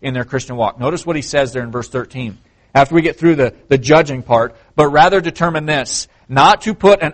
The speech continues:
obstacle or a stumbling block in a brother's way." Paul is very clear. He's saying, "Pay attention. Do not, do not elevate your convictions to theology, but at the same time,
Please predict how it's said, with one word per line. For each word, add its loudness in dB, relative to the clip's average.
obstacle 2
or 2
a 0
stumbling -2
block 2
in -10
a -8
brother's -2
way." -2
Paul 6
is 2
very 2
clear. 2
He's 0
saying, 2
"Pay 2
attention. -4
Do 0
not, 2
do -2
not 2
elevate 4
your 2
convictions -2
to 2
theology, 4
but 4
at -4
the 0
same -4
time, -4